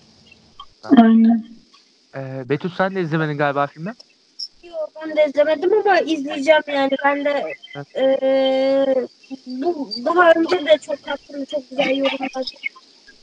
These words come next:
Speaker 3: O yüzden fırsat, ilk fırsatta izlemeyi düşünüyorum.
Speaker 2: Ben de aynı şekilde.
Speaker 1: İzle.
Speaker 2: Aynen. Ee, o zaman Betül'ün beş numarasına geçiyorum.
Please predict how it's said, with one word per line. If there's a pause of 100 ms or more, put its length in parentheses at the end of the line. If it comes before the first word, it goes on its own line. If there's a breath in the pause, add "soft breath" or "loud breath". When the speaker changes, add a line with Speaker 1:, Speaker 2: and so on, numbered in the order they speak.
Speaker 3:
O (100)
yüzden (1040)
fırsat,
ilk
fırsatta
izlemeyi
düşünüyorum. (580)
Speaker 2:
Ben
de
aynı
şekilde.
Speaker 1:
İzle. (640)
Speaker 2:
Aynen. (680 soft breath)
Ee,
o
zaman
Betül'ün
beş
numarasına
geçiyorum.